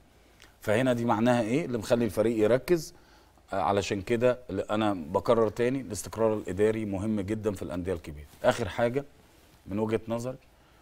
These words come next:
ال-، ال-، ال-، والمهمة اللي فيها عناصر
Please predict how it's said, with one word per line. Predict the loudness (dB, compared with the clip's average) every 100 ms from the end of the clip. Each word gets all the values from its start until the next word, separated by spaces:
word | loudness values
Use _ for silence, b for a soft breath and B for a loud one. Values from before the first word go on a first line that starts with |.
| b -2
ال-، | -2 -2
ال-، | -4 -6 -6 -6
ال-، | -6 -6 -4
والمهمة | 0 2 2 0 -2 -2 -6 B B B -2
اللي | -2
فيها | 6 6
عناصر | 6 4 0 -2 -8